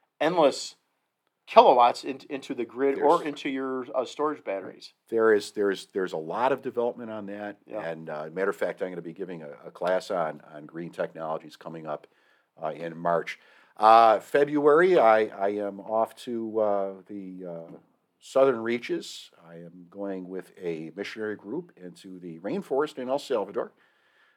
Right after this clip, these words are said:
Speaker 2: on a relief mission. So we'll, uh, hopefully you'll be able to get another broadcast or two in before
Speaker 1: We
Speaker 2: that.
Speaker 1: should be able to.
Speaker 2: Uh, but,
Speaker 1: Yeah.
Speaker 2: uh, when I come back, hopefully I, uh, you know, <laughs> I
Speaker 1: When
Speaker 2: come
Speaker 1: you,
Speaker 2: back intact.
Speaker 1: you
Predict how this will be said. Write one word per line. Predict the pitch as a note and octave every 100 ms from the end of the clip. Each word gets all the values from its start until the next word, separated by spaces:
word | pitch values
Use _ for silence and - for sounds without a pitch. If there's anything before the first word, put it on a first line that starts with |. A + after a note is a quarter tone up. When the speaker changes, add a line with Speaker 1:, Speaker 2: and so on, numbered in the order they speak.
| _ F2+
Speaker 2:
on | F#2+
a |
relief | F#2 G#2+ C#3+ A2
mission. | G2+ - G#2 C3
So | - G#2+ G2+ F#2+
we'll, | F#2 G2+ F#2+ F#2+
uh, | F#2 F#2 F#2
hopefully | A2+ A#2+ B2 A2
you'll |
be | A2 G#2
able | G2+ F#2+
to |
get | F#2+ G2
another | F#2+ F#2+ F2+ E2+ _ _ _ _
broadcast | F#2+ G2 F#2+ G#2+ F#2+ -
or | F2+
two | - F#2+
in | F2+
before | D#2 - - G#2+ G2+
Speaker 1:
We | A#3
Speaker 2:
that. | A#3
Speaker 1:
should | G#3 D3+
be | C3+
able | C3+ C3
to. | F#3+ A3+ _ _ _ _ _
Speaker 2:
Uh, | - - E2
but, | F#2 F#3 G3 A2+
Speaker 1:
Yeah. | F#2
Speaker 2:
uh, |
when | F2+ G#2+
I | G2+
come | - G2+
back, | F#2+ G2 G2
hopefully | G2+ F#2+ - G2 F2+
I, | E2 E2+ E2
uh, | D#2 D#2+ -
you | G2
know, | D#2 _ -
<laughs> | - E3+
I | - G3+ - G#3 - - - G#2+
Speaker 1:
When | D3
Speaker 2:
come | D3
Speaker 1:
you, | C3
Speaker 2:
back | B2 A#2+
intact. | G#2+ A#2 G#2 G#2
Speaker 1:
you | -